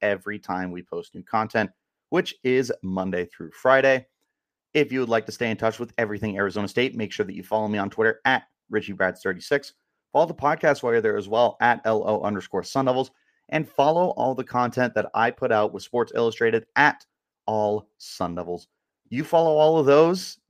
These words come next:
you are not gonna be out of touch with anything that is going on with the Arizona State Sun Devils. Let's jump into today's conversation, which is surviving losses from the N C double A transfer portal. Now, yesterday, we talked about the offense, and good golly grief,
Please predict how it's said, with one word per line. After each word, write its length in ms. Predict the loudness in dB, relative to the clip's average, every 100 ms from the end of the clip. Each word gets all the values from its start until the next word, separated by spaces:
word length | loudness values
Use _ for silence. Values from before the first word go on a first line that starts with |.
| -16
you 320 | -2 0 2
are 80 | 2
not 480 | 2 4 6 4
gonna 160 | 2 -2
be 320 | -2 -2 0
out 180 | 0 0
of 80 | 2
touch 300 | 2 2 0
with 140 | -8 -4
anything 480 | -4 -2 -2 -4 -2
that 160 | -2 -2
is 100 | -4
going 280 | -6 -2
on 160 | -2 -2
with 120 | -4
the 120 | -4
Arizona 360 | -2 -2 -4 -8
State 240 | -6 -10
Sun 160 | -8 -10
Devils. 280 | -8 -8 -12 _ _ _ _ -2
Let's 240 | 0 0
jump 220 | 0 2
into 200 | 2 2
today's 380 | 0 2 2 0
conversation, 800 | -2 -2 -2 0 -2 -2 -4 0
which 240 | 0 2
is 300 | 4 4 2 -10 _ _ _ _
surviving 960 | -2 -2 2 4 4 2 0 -2 -6 _ _ -6
losses 560 | 2 2 2 -6 -12
from 220 | -8 -4 -2
the 100 | -2
N 100 | -2
C 120 | -2
double 220 | 0 0
A 80 | -2
transfer 340 | -4 -4 -6
portal. 240 | -8 -8 -6
Now, 100 | -2
yesterday, 640 | 2 4 4 4 4 2 _ _ _ _
we 80 | -6
talked 260 | 2 2 2
about 180 | 0 2
the 100 | 4
offense, 480 | 4 2 -6 -8
and 260 | -10 -10 -6
good 180 | 0 2
golly 240 | 4 4 2
grief, 540 | 0 0 0 -10 _